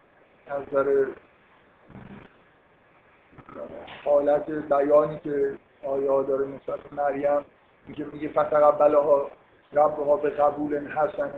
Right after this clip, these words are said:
و انبتها نباتا حسنا.» یه جور خاصی با مریم انگار اون ربوبیت خدا، یه جور خاصی در مورد مریم جاری شده دیگه، اینکه تکفلش هم به زکریا رسیده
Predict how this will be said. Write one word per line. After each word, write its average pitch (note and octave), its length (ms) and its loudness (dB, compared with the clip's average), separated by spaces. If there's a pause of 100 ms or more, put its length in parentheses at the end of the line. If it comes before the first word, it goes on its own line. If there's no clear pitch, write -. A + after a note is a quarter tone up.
(120)
و C#3+ 40 -4
انبتها C#3+ 640 -2
نباتا C#3 480 -2
حسنا.» C#3 480 -10 (480)
یه F3 160 2
جور F#3+ 220 2
خاصی F#3 640 2 (280)
با D3+ 100 2
مریم D#3 460 2
انگار E3+ 340 4
اون E3+ 160 -4
ربوبیت D#3 720 0
خدا، D#3+ 300 0
یه G3+ 200 -2
جور F#3+ 220 0
خاصی E3+ 400 4
در C#3+ 200 4
مورد C#3+ 280 -8
مریم C#3+ 460 -4 (480)
جاری C#3 420 2
شده C3+ 160 -6 (120)
دیگه، C#2 260 -14
اینکه C2+ 380 -12 (1800)
تکفلش D#3 680 -2
هم D3+ 140 -4
به C#3+ 240 -2
زکریا C#3+ 460 0
رسیده C#3 540 -8